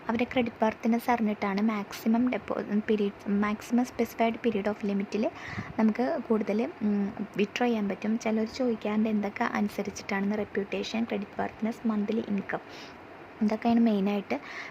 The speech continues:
ബാങ്കുകാർ ചെക്ക് ചെയ്യുന്നത്. Central Bank of India was the first bank to introduce credit cards in India. സെൻട്രൽ ബാങ്കാണ്, ആ, ക്രെഡിറ്റ് കാർഡ്സ് ഇന്ത്യയിൽ ഫസ്റ്റായിട്ട് ഇൻട്രൊഡ്യൂസ് ചെയ്തത്. പ്രത്യേകമായിട്ട് പറയുന്ന ക്രെഡിറ്റ് കാർഡ്സ് നയൻറ്റീൻ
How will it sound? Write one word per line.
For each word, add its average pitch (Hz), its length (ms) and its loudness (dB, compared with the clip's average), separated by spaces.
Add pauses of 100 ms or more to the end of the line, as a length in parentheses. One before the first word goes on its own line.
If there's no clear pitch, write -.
(120)
ബാങ്കുകാർ 196 320 0
ചെക്ക് - 340 -4
ചെയ്യുന്നത്. 190 280 0 (220)
Central 240 260 2
Bank 247 200 4
of 269 80 -2 (140)
India 240 200 4
was 233 140 2
the - 180 -4
first 247 360 0
bank 220 240 2
to 240 120 0
introduce 220 340 2 (100)
credit 208 180 -2 (120)
cards 214 300 -2
in 208 80 4
India. 196 260 -2 (480)
സെൻട്രൽ 226 300 4
ബാങ്കാണ്, 220 720 2
ആ, 214 420 2
ക്രെഡിറ്റ് - 440 -2
കാർഡ്സ് 214 420 -2
ഇന്ത്യയിൽ 214 360 4
ഫസ്റ്റായിട്ട് 220 560 -2
ഇൻട്രൊഡ്യൂസ് 202 480 0
ചെയ്തത്. 185 420 -2 (720)
പ്രത്യേകമായിട്ട് 262 720 2
പറയുന്ന 220 320 4
ക്രെഡിറ്റ് - 380 -2
കാർഡ്സ് 202 360 -2 (400)
നയൻറ്റീൻ 220 380 4